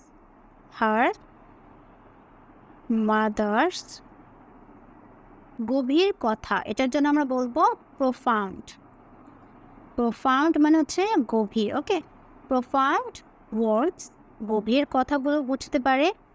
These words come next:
এবং সিদ্ধান্ত নেয় যে, সিদ্ধান্ত নেয় and decided। ওকে, decided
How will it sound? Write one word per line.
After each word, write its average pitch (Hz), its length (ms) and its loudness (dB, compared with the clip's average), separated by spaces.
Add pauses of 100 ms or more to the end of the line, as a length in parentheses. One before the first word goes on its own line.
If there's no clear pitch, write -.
(500)
এবং 269 320 2
সিদ্ধান্ত 294 500 0
নেয় 254 560 2
যে, 220 280 0 (240)
সিদ্ধান্ত 302 640 0
নেয় 349 400 2 (720)
and 240 400 0 (600)
decided। 226 720 -2 (280)
ওকে, 302 160 -4 (1500)
decided 262 880 0